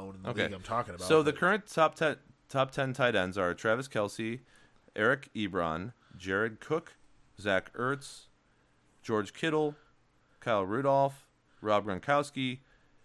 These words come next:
Speaker 2: Jesse James, Jimmy Graham, and Trey Burton. Uh, the guys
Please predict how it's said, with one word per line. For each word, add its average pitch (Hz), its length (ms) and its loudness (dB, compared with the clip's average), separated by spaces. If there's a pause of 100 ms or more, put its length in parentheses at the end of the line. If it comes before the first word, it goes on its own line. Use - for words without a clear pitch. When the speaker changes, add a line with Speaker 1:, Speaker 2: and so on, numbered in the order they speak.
(100)
Speaker 2:
Jesse 127 360 0
James, 98 760 -4 (300)
Jimmy 127 280 -4
Graham, 95 720 -4
and 92 100 -8
Trey 98 220 -2
Burton. 87 400 -4 (580)
Uh, 101 360 6
the 110 100 -8
guys 135 300 4